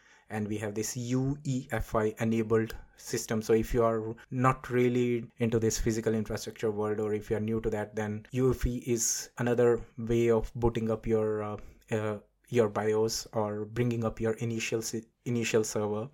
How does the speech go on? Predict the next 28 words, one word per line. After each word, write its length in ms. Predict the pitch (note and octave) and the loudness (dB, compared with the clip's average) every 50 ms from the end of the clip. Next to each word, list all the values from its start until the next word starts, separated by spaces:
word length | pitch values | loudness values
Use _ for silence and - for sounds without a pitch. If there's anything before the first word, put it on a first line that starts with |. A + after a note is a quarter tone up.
| _ _ _ - | _ _ _ 0
in 120 | D#3+ E3 | 0 2
an 80 | D3+ C3+ | 2 2
encrypted 540 | A#2 A2 - - G#2 - - A2 F#2+ F#2+ | 2 0 -2 -4 -10 -10 -8 -10 -8 -6
way. 140 | G2 G2 F#2+ | -6 -6 -6
So 140 | - - A2+ | -2 0 2
it's 300 | G#2 G#2+ G#2+ - - - | 2 2 0 -2 -2 0
not 220 | B2+ B2+ A#2+ - A2 | 2 2 2 2 0
like, 280 | G#2+ G#2+ G#2+ - - - | 0 0 -2 -2 -4 -6
uh, 140 | G#2 G2 F#2+ - - _ | -6 -6 -6 -10 -6 _
it 160 | - C#3 D3 | -4 0 4
will 120 | D#3 D3 C#3+ | 4 4 6
first 320 | D3 - C3 B2 - - | 6 4 2 2 2 0
need 240 | B2 A#2+ A#2 A2+ - | 0 0 0 0 0
some 140 | - A2+ A2 | 0 0 0
kind 160 | - G#2+ G#2+ | 0 -2 -2
of 120 | G2+ - - | -2 -4 -6
authentication 640 | G#2+ - A2 G#2+ A2 A2+ - G#2+ - - A2+ G#2+ - | -4 -4 -4 -4 -6 -6 -8 -8 -6 -4 -4 -6 -6
key. 300 | - - A#2+ B2+ C#3+ - - _ _ _ - - | -4 -4 -4 -4 -4 -6 -10 _ _ _ 0 4
I 100 | C3+ C3 | 4 4
will 120 | B2+ C3 | 4 2
not 240 | C3 C3+ C3+ C3+ B2 | 2 0 0 0 2
go 160 | B2+ B2 A#2+ | 2 2 4
deep 240 | A#2 A#2 A#2 A#2 A#2+ | 4 2 2 2 2
into 180 | A2+ A2+ A#2 A2 - A#2 | 2 2 2 0 -2 -6
detail 400 | A2 A2 - - A#2 A#2 A#2 A2+ | -10 -6 -2 0 0 2 0 0
how 240 | A2 - A2+ A2+ A2+ | -2 0 2 2 2
it 140 | A2 A2+ A#2 | 2 0 0
will 160 | A2 G#2+ | -2 -2